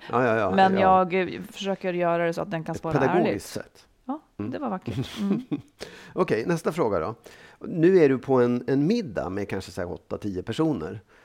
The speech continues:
Speaker 2: Mm,
Speaker 1: Och så märker
Speaker 2: med
Speaker 1: du att
Speaker 2: vänner.
Speaker 1: Ja.
Speaker 2: Nära vänner. Mm.
Speaker 1: Nej, alla är inte nära vänner, utan det är några du inte känner,
Speaker 2: Jaha.
Speaker 1: liksom.
Speaker 2: Mm.
Speaker 1: Så märker du att en person är väldigt aggressiv, inte så att den ska börja slåss, men att den
Speaker 2: Mm.
Speaker 1: börjar skälla och fara ut mot folk och
Speaker 2: Mm.
Speaker 1: så här. Vad gör du då?
Speaker 2: Täpper till munnen på den.
Speaker 1: <laughs> Okej.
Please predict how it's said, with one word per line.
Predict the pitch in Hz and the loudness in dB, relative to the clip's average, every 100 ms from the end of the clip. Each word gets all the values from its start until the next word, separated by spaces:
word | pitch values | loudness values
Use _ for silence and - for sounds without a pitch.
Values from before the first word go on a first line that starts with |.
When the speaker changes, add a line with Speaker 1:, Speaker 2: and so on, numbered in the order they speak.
| - | -8
Speaker 2:
Mm, | 165 | -4
Speaker 1:
Och | 170 | -2
så | 180 | 2
märker | 175 160 | 4 4
Speaker 2:
med | 180 | 6
Speaker 1:
du | |
att | 180 190 | 6 4
Speaker 2:
vänner. | 196 - - _ - - - | 0 -6 -12 _ -14 -8 0
Speaker 1:
Ja. | 127 156 | 0 0
Speaker 2:
Nära | 196 165 | 0 0
vänner. | 160 - - | 0 -4 -6
Mm. | 202 175 | -6 -4
Speaker 1:
Nej, | 202 139 147 151 | 0 0 2 2
alla | 147 139 | 2 0
är | 135 | -2
inte | 117 | -2
nära | 104 87 | -2 -2
vänner, | 92 90 | -2 -4
utan | 92 117 | -8 -8
det | 104 | -6
är | |
några | 101 87 | -4 -4
du | 90 | -6
inte | 87 | -10
känner, | - 127 107 | -2 0 0
Speaker 2:
Jaha. | 92 | -2
Speaker 1:
liksom. | 101 - | -4 -4
Speaker 2:
Mm. | 170 190 | -2 0
Speaker 1:
Så | 233 | 4
märker | 226 143 | 4 2
du | 123 | 0
att | 160 | -2
en | 160 | -2
person | 147 - 110 104 | -4 -2 -2 0
är | |
väldigt | 117 110 - | -2 -2 -4
aggressiv, | 196 147 117 - 87 | -4 -4 -6 -6 -6
inte | 117 113 | -6 -6
så | 104 | -6
att | 92 | -6
den | 90 | -8
ska | 95 | -8
börja | 98 | -8
slåss, | - 165 - - | -2 -2 -2 -6
men | 98 | -2
att | |
den | 90 | -2
Speaker 2:
Mm. | 107 107 | -2 -2
Speaker 1:
börjar | 120 | -2
skälla | 110 | -2
och | 104 | -2
fara | 123 135 | 0 0
ut | 151 - | 0 -4
mot | 104 | -4
folk | 95 | -2
och | |
Speaker 2:
Mm. | 180 104 | -2 -2
Speaker 1:
så | |
här. | 117 - - - - | -4 -8 -20 -20 0
Vad | 147 | 2
gör | 143 | 4
du | 139 | 2
då? | 139 214 98 95 - - - 131 | 0 0 0 -4 -8 -14 -4 0
Speaker 2:
Täpper | 214 214 | 2 2
till | 208 285 254 | 0 0 2
munnen | 269 277 220 185 | 0 2 2 6
på | |
den. | 247 311 269 - 381 - 415 | 8 8 6 6 8 12 12
Speaker 1:
<laughs> | |
Okej. | - 165 | 10 6